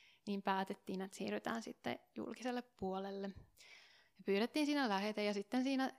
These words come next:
mietiskelin, että no mitenhän nämä nyt, no, ei ollut onneksi korona-aikaa, että oli hoitotakuut, mutta et kuitenkin, että niinku, siinähän olisi voinut mennä, mennä vaikka yhdeksän kuukautta, että tavallaan niinku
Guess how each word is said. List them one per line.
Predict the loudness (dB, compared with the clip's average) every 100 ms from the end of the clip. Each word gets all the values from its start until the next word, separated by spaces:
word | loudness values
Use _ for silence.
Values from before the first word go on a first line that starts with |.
| _ _
mietiskelin, | 0 2 2 0 0 0 0
että | 0 0
no |
mitenhän | 0 0 0 0
nämä | 0
nyt, | -2 -4
no, | -8 -8 -20 -20 -20 _ -2
ei | 2
ollut | 4 4
onneksi | 4 2
korona-aikaa, | 2 2 2 2 0 0 -2
että | -2
oli | 0
hoitotakuut, | 2 2 2 0 0 0 0
mutta | -2
et | -2
kuitenkin, | 0 0 0 0 -2
että | -2 -4
niinku, | -4 -4 -8 -8
siinähän | -6 -2 -2
olisi | -2
voinut | -2 -2
mennä, | -2 -2 -6 -8 _ -4
mennä | -2 -2
vaikka | -4 -4
yhdeksän | -4 -4 -6
kuukautta, | -4 -2 0 -2 0 -2
että | -2 -8
tavallaan | -6 -4 -6 -8
niinku | -8 -10